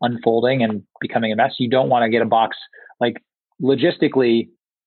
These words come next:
there's a lot of moving pieces when you receive and ship product. And so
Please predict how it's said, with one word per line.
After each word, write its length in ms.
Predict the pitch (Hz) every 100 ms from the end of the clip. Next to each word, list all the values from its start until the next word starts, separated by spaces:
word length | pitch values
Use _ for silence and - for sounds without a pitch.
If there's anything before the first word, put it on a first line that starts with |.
| _
there's 120 | 123
a 40 | 123
lot 180 | 127
of 80 | 120
moving 240 | 120 113 104
pieces 480 | 135 135 117 110
when 140 | 110 113
you 340 | 110 110 110
receive 540 | 110 107 - 113 113 107
and 120 | 104
ship 240 | - 113
product. 480 | - 107 110 165 - - _
And 160 | 120 113
so 360 | - 117 110 110